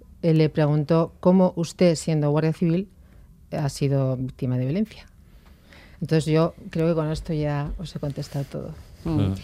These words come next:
Speaker 2: Sí, Orcha, eso, mm, yo creo que también es una tarea pendiente, ¿no? El que no, la mujer que denuncia un, un maltrato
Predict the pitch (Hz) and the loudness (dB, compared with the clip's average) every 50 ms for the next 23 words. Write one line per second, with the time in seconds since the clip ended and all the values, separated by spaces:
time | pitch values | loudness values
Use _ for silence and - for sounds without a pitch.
0 | - - - - - 151 156 151 151 - 135 123 - - 160 165 - - - - | -14 -18 -16 -10 -6 -6 -6 -6 -6 -6 -8 -8 -6 -6 -6 -6 -6 -10 -12 -10
1 | 127 127 127 123 120 127 135 135 135 123 - - 143 143 135 156 156 156 170 147 | -8 -6 -6 -6 -6 -6 -8 -8 -10 -10 -10 -8 -4 -4 -2 -2 -2 -2 -2 0
2 | 151 151 147 151 151 - 180 147 139 131 131 127 - 139 135 135 131 127 - 131 | 0 2 2 0 0 0 0 0 2 0 0 -2 -2 -4 -2 -2 -2 -2 -2 -2
3 | 127 135 139 156 160 156 - 127 131 131 147 185 180 - - - - - - - | 0 0 0 0 0 0 -2 -2 -2 -2 -2 -4 -6 -10 -20 -20 -20 -16 -6 -4
4 | 151 139 165 147 151 156 143 - 151 139 123 117 127 139 135 139 139 - - 160 | -4 -2 0 0 0 0 -2 -2 -4 -6 -4 -4 -2 -2 0 0 0 -2 -2 -4
5 | 151 - 170 156 160 160 160 156 - - 160 147 151 151 156 156 151 151 147 147 | -4 -2 -2 -2 0 0 0 -2 -2 -2 0 0 2 2 2 2 2 2 2 0
6 | 143 - 170 156 143 147 143 139 135 131 143 151 160 156 180 190 202 202 | 0 -2 -2 0 0 0 0 0 -2 -2 0 0 0 2 0 0 0 -2